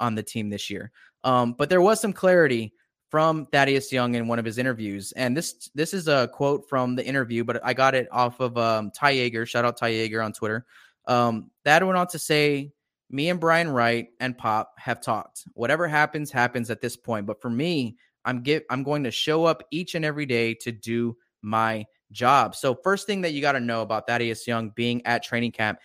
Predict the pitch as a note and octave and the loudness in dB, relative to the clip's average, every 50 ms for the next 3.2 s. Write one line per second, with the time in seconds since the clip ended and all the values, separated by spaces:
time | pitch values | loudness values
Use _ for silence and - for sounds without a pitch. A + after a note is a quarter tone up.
0 | _ _ _ - B2+ A#2+ C3 A#2 C3 - - F3 F#3+ G#3+ G3+ F3 C#3 B2 - D3 | _ _ _ -6 -2 0 0 0 0 -2 -4 -2 -2 -2 -4 -6 -8 -6 -2 0
1 | D#3 D#3+ D#3+ E3 E3+ E3 D#3+ - B2+ A#2+ - - B2 - - B2 B2+ B2 - - | 2 2 2 0 -2 -4 -6 -8 -8 -8 -6 -8 -8 -2 0 2 2 2 0 -2
2 | C#3 B2+ B2 A2+ A2 A#2+ A#2+ A#2 G#2+ A2+ A#2 - - - B3 B3 A#3 G#3 F3 D#3+ | -2 -2 0 0 0 0 0 0 -2 -4 -4 -2 2 4 6 6 6 4 4 2
3 | C3+ - - | 2 0 0